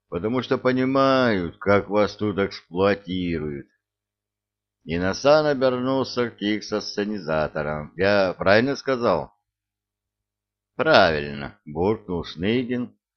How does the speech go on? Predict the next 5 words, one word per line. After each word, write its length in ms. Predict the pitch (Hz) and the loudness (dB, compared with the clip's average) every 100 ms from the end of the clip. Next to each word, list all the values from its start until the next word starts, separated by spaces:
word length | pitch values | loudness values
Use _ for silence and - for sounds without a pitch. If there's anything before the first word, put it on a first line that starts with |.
| _ _ _ | _ _ _
решив, 480 | 90 90 - 101 85 | -2 0 0 -2 -2
наконец, 560 | 90 87 90 90 - | -2 -2 0 -2 -4
выйти 520 | 85 87 110 - 90 | -4 -2 -4 -6 -8
из 140 | 92 - | -8 -10
комнаты. 840 | - 78 69 67 62 - 64 58 | -6 -6 -6 -10 -14 -16 -16 -18